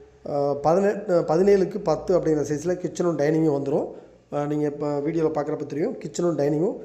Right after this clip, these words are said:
சேர்ந்த மாதிரி வந்துரும். டைரக்டா வடக்கு பார்த்த, அஹ், வாசப்படி இருக்கு.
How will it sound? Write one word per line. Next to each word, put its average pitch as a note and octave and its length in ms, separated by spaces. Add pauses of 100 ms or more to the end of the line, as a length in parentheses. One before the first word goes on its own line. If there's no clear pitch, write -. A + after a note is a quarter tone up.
(120)
சேர்ந்த D#3+ 320
மாதிரி D#3 240
வந்துரும். D3 320 (400)
டைரக்டா E3 500
வடக்கு D3+ 260
பார்த்த, D3+ 280 (920)
அஹ், C#3 400 (200)
வாசப்படி D3 420
இருக்கு. C3+ 280